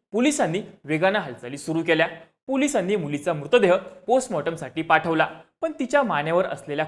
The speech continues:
खुणा त्या एका लहान मुलाच्या हाताच्या असल्याचं पोलिसांच्या लक्षात आलं आणि या सगळ्या प्रकरणाचा उलगडा झाला.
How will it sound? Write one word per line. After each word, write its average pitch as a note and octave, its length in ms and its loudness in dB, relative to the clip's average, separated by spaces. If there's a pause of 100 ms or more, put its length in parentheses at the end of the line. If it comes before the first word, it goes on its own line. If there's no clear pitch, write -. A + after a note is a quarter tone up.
खुणा B3 240 0 (320)
त्या D4+ 100 6
एका C4+ 220 6
लहान G#3 320 -2
मुलाच्या F3 400 0
हाताच्या - 480 -4 (120)
असल्याचं C4+ 420 4 (320)
पोलिसांच्या E3 520 -2
लक्षात D#3+ 340 0
आलं D#3 180 4 (340)
आणि C#4+ 160 -2
या D4 100 4
सगळ्या F3+ 320 2
प्रकरणाचा D#3 640 -2
उलगडा E3 340 6
झाला. D#3+ 380 2